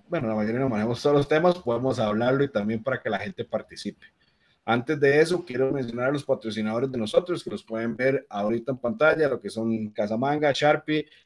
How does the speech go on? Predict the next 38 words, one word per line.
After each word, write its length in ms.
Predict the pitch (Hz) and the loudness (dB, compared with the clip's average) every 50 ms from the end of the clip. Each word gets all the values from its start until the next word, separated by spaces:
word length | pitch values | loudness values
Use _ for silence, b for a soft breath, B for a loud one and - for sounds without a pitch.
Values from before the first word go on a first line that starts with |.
| b - | b -2
Chili 240 | - 151 170 180 175 | 2 6 8 8 8
Beans, 480 | 170 175 180 185 196 190 190 - - b b b b _ - | 8 8 8 6 4 2 -2 -4 -12 b b b b _ -6
la 240 | 120 120 120 120 | 0 2 2 2
Alianza 360 | 117 120 123 127 139 143 151 135 | 2 2 2 2 2 0 0 0
Francesa 680 | 139 131 123 117 113 156 165 160 147 165 160 160 - - | 0 0 0 0 2 2 2 4 2 2 0 -2 -2 -4
y 260 | 143 139 147 160 165 - 123 | -2 0 0 0 -2 -2 -2
lo 220 | 113 113 110 107 | 0 0 0 -2
que 240 | - 104 98 95 95 | -4 -8 -8 -6 -6
es 260 | 98 98 - - - _ | -6 -8 -10 -16 -20 _
Firecards. 1000 | - - 107 104 104 92 85 - - - - - - - - - - - - - _ _ | -6 0 2 2 4 2 0 -2 -6 -14 -16 -16 -12 -8 -6 -6 -6 -6 -8 -14 _ _
Entonces, 720 | - 98 90 _ - 117 107 107 104 113 120 120 113 104 | -12 -12 -10 _ -4 -2 -2 0 0 0 0 0 0 -2
muchísimas 440 | 101 110 110 107 110 107 123 123 123 | -4 -8 -6 -4 -4 -2 -2 0 -2
gracias, 280 | 123 123 120 131 123 104 | -2 -2 -2 -4 -4 -4
Chili 200 | - 110 101 107 | -4 -4 -2 0
Beans. 180 | 127 139 139 | 2 2 2
Lástima 300 | 127 120 117 - 143 143 | 2 0 0 0 -2 -2
que 100 | - 123 | -2 -4
Charlie 240 | 113 - 127 131 135 | -2 0 0 0 0
todavía 300 | 135 - 101 107 110 123 | -2 -2 -2 -2 0 0
no, 220 | 131 131 131 131 - | 0 0 0 -2 -2
no 80 | 120 117 | -4 -6
ha 80 | 110 - | -6 -2
podido 220 | 127 127 139 139 | 0 2 2 2
recoger 500 | 135 131 131 - - 117 127 131 127 - b b b b b b | 2 0 -2 -4 -4 -2 -2 -2 -4 -8 b b b b b b
sus 260 | - - 107 101 92 | -8 -4 -4 -2 0
gafas. 320 | 92 120 135 147 143 123 107 | 2 4 4 4 2 0 -4
Aquí 160 | 104 104 107 | -4 -6 -4
yo 80 | 117 | -4
tengo 220 | 120 - 139 139 139 | -2 0 0 2 2
las 120 | 120 104 | 2 2
mías, 380 | 101 123 139 151 151 147 - - | 2 2 4 4 4 2 0 -4
que 80 | - | -4
me 80 | 104 104 | -4 -4
sirvieron 300 | 101 101 101 113 123 127 | -4 -4 -4 -2 -2 0
un 100 | 135 139 | -2 -2
montón, 380 | 135 127 - - 117 185 185 165 | -2 -4 -2 2 4 4 4 6
de 180 | 143 170 175 | 8 8 8
hecho. 320 | 170 175 - 190 208 180 | 8 8 6 6 6 6